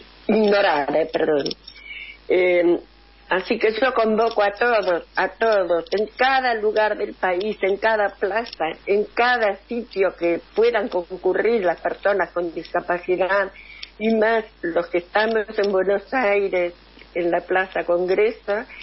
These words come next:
tenemos que darnos cita para defender a, a capa y espada nuestros derechos, nuestras conquistas en todos los ámbitos para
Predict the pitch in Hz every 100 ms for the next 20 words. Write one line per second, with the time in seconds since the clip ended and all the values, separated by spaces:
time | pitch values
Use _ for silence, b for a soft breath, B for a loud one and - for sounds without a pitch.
0 | B B B - 208 247 269 226 - 190
1 | 190 190 180 175 - 233 220 - 202 202
2 | - 170 170 175 170 - 165 175 190 233
3 | 226 - - - - - 165 165 - -
4 | - - - 160 170 - - 392 381 -
5 | 202 170 - - - 202 185 175 185 B
6 | B B - 185 226 320 - - 185 170
7 | 180 196 214 - 202 185 285 - B B
8 | B - - 202 240 381 - 185 - -
9 | 170 190 - 208 202 - - 170 165 165
10 | B B B 196 208 196 - - 302 302
11 | 330 175 170 175 175 180 175 190 - 190
12 | 185 - _ - 175 180